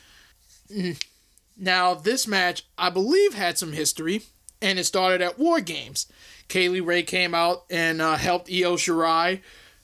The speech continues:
um, get the, uh, advantage for the, uh,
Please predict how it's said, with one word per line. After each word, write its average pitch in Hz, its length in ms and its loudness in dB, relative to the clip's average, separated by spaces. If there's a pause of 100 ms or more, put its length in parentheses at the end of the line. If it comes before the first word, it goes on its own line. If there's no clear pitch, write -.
(160)
um, 160 400 0 (100)
get 208 220 -2
the, 185 180 0
uh, 170 240 2
advantage 165 680 -2 (1040)
for 175 300 0
the, 175 200 -2
uh, 160 360 2